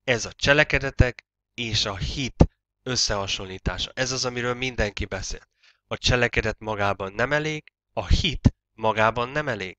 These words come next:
A kettő együtt fog működni. A Tora és a Szent Szellem együtt működik az emberben. Akkor leszünk olyanok, amilyennek az Atya szeretne minket.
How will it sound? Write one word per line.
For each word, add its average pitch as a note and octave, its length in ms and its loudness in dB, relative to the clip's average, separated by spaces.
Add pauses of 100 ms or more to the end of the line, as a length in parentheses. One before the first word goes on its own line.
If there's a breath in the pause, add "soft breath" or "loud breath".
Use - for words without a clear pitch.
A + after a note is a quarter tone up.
(100)
A A#2+ 100 -10
kettő - 720 0
együtt - 800 -4
fog A2 220 -6
működni. A2+ 540 -8
A - 200 -20
Tora G#2+ 540 2 (380)
és A#2 200 -2
a G2+ 60 -6
Szent C#3 380 -2
Szellem A2+ 500 -2
együtt C3 460 -6
működik B2 480 -6
az B2 120 -6
emberben. G2+ 600 -4 (340 loud breath)
Akkor G#2+ 640 -2 (220 loud breath)
leszünk G#2+ 460 -6
olyanok, G#2+ 420 -6 (260)
amilyennek A2 600 -4
az - 160 -12
Atya G2 320 -8
szeretne G2 520 -6
minket. - 420 -6